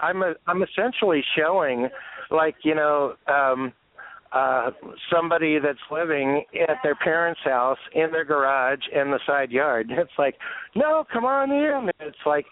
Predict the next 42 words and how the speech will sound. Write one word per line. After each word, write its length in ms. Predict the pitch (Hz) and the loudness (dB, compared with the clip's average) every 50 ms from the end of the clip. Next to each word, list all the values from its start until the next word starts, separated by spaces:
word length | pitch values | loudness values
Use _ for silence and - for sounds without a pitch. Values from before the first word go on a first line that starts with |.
| - - - - - | -16 -18 -18 -6 -4
and 160 | - 165 151 - | -2 -2 -2 -2
Francie 380 | - 170 175 190 202 - - 175 | -2 0 0 0 -2 0 2 2
even 260 | 175 165 160 160 156 - - | 4 4 4 2 0 0 0
said, 220 | 165 160 156 147 139 | 2 2 2 0 0
you 160 | 151 156 156 | 0 0 2
know, 320 | 156 156 160 160 156 151 - | 2 2 2 2 0 -2 -2
well, 200 | - 160 160 151 | 0 0 0 2
when, 340 | 139 160 165 160 160 156 156 | 2 2 0 0 -2 -4 -2
when 180 | 160 156 156 | -2 -2 0
it's 140 | 156 151 - - - | -2 -4 -4 -6 -8
time 220 | - 160 156 160 160 | -6 -6 -4 -2 -2
to, 100 | 165 151 | 0 2
like, 220 | 143 147 143 127 | 2 0 2 2
actually 380 | 151 147 147 - - 147 139 131 | 2 0 0 0 2 2 2 2
go 320 | 120 135 139 139 139 147 | 2 0 0 2 2 0
into 420 | 120 127 131 139 151 143 - - | 0 0 0 0 0 -2 -2 -2
the 160 | 151 143 151 143 | 0 0 0 0
house 300 | 147 151 143 151 151 - _ - - - - - - | 0 0 0 0 -2 -4 _ -18 -20 -18 -16 -6 -4
with 140 | 139 123 - | -4 -2 0
the 80 | 147 | 0
music 380 | 131 131 135 147 151 139 156 135 | 0 2 2 2 2 0 0 2
I 80 | 143 | 2
had, 200 | 139 135 139 139 | 2 2 2 2
it's 200 | 139 143 - - | 0 0 0 0
like 180 | - 139 135 - | -2 -2 0 0
M 140 | 135 135 147 - | 0 0 0 -2
T 120 | - 131 | -2 -2
V 160 | 123 131 123 | -2 -2 -4
Cribs, 320 | - - 139 131 131 127 123 | -4 -2 0 0 0 0 -2
and 80 | 135 120 - | -6 -8 -6
I 40 | 135 - | -8 -4
said, 120 | - 143 123 | -4 -2 0
"That's 220 | - 185 226 214 - | 0 0 0 0 -2
exactly 600 | 185 143 120 - - - - - - - - - | -4 -4 -4 -8 -4 -4 -4 -4 -4 -4 -2 -2
what 100 | 277 226 | -2 -2
I 80 | 180 - | -4 -4
was 80 | - - - | -4 -8 -6
trying 200 | - - - 190 | -6 -6 -6 -6
to 60 | 185 - | -8 -6
go 180 | - - - 269 269 | -4 -4 -2 -2 -2
for." 340 | - 190 196 185 170 170 - - - - _ - - - - - 190 175 160 - - - 175 185 | 0 0 0 0 -2 -6 -10 -14 -20 -20 _ -20 -20 -20 -16 -10 -8 -8 -8 -8 -12 -6 0 2
Only, 320 | 175 185 208 196 185 190 | 2 2 2 2 0 0